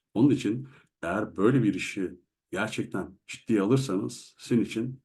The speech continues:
çok kazançlı olabileceğini düşünüyorum. Onun için bu kadar altını çizmek istedim.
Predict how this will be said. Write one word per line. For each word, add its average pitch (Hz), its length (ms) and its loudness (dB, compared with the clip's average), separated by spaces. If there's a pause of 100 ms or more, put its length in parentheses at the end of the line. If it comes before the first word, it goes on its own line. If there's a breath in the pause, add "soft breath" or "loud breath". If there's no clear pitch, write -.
çok - 220 -6
kazançlı 95 400 -4
olabileceğini 90 520 -2
düşünüyorum. 92 520 -6
Onun 98 140 -2
için 98 200 -6
bu - 40 -8
kadar 87 180 -6
altını 95 320 -6
çizmek 82 340 -6
istedim. - 300 -14